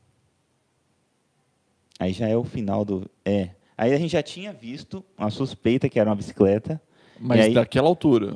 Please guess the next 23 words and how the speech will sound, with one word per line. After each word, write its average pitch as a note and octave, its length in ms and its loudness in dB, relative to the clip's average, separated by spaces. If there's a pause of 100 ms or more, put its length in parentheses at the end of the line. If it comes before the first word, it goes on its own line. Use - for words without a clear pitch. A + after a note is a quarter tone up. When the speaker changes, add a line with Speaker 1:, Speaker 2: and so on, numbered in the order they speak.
Speaker 1:
da-, G#2 60 0
Speaker 2:
ou A2 60 2
seja G#2+ 280 -4
Speaker 1:
é, C3 400 2
eu G#2 100 -2
baixei A#2+ 480 -4
ele, C#3+ 480 -4
aí A#2+ 320 0
eu F3 120 4
vi, C#3 320 -6
cara, G#2 500 -4
só E3 260 0
a C4+ 60 -4
pontinha F3+ 580 0
da C3 120 2
bicicleta. G#2 680 -2 (180)
Speaker 2:
Hum. A2+ 220 -14
Speaker 1:
Aí C3 120 2
eu E3+ 100 4
trouxe D#3 340 0
o D3 40 -2
drone C3 260 0
rápido C3+ 520 -2